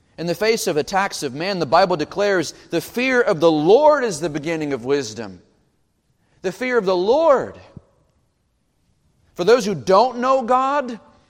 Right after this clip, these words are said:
they ought to fear Him in terror.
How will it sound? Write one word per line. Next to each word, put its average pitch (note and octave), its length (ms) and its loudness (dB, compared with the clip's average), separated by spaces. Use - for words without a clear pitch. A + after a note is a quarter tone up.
they F#3 160 0
ought A3+ 140 6
to G3+ 100 0
fear B3+ 380 -6
Him E3+ 360 -6
in F3+ 220 -4
terror. G3 680 0